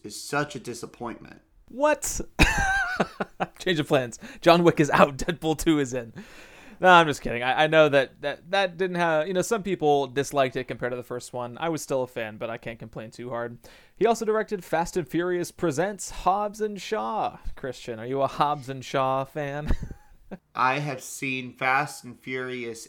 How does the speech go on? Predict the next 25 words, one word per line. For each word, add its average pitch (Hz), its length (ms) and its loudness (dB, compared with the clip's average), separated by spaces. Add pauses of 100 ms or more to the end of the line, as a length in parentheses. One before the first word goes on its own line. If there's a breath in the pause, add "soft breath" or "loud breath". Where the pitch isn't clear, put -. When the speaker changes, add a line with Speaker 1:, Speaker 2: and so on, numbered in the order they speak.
Speaker 1:
eight. 107 380 -6 (840)
Speaker 2:
<laughs> - 720 -4
That's 143 220 -6
right. - 200 -6 (320 loud breath)
Both 147 300 6
of 135 100 2
us 135 200 4
are, 123 560 0
have 127 180 -6
very 135 220 2
weird 127 200 -8
histories 127 380 -8
with 120 100 -12
Fast - 280 -8
and 117 80 -14
Furious, 117 500 -10
because 135 320 -6
the 143 80 -4
only 151 120 -2
ones 135 180 -2
I've 135 160 6
seen 135 140 -6
are 131 80 -2
the 123 120 -4
original. 160 540 -6